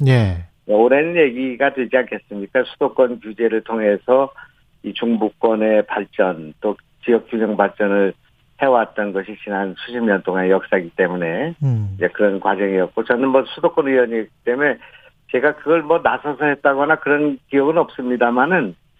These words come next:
Speaker 2: 그러나 어떤 그런, 어, 뭐 내용이 있기 때문에 그분들이 그런 주장을 하리라고 생각합니다.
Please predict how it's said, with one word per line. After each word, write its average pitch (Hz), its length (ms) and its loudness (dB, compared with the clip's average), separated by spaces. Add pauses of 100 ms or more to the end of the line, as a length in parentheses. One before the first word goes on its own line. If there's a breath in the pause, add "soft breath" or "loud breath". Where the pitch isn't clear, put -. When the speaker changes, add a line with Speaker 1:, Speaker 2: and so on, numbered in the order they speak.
(200)
Speaker 2:
그러나 151 460 2
어떤 143 460 0
그런, 139 640 0
어, 120 500 2 (800)
뭐 120 280 2
내용이 143 400 0
있기 165 200 -14
때문에 165 280 2
그분들이 135 440 -8
그런 123 280 0
주장을 117 340 -2
하리라고 113 520 0
생각합니다. 92 840 -6